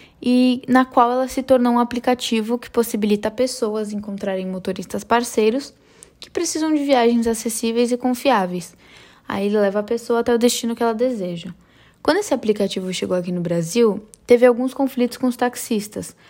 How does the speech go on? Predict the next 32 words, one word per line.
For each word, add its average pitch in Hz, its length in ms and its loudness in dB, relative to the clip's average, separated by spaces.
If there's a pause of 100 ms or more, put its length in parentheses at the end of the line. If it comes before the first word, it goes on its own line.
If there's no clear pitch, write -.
(260)
porque 233 300 0
muitos 254 380 2
deles 220 260 2
acabaram, 208 840 2 (220)
é, 202 220 -4
perdendo 208 420 -4
clientes 220 560 -2
que - 180 -2
optaram 220 440 -2
pela 233 200 0
Uber. 175 380 -2 (440)
Mas 220 280 2
hoje 220 240 2
em 226 80 2
dia 214 240 0
isso 226 180 -4
já 226 160 0
não 214 80 -2
é 208 80 0
muito 196 680 -4
uma 190 220 -4
questão, 190 500 -4
porque 208 300 -2
a 202 60 2
Uber 196 240 -2
em 202 140 -2
si 202 280 -2
agora 190 420 0
disponibiliza 196 680 0
o 190 40 2
Uber 202 220 0
Táxi. - 480 -10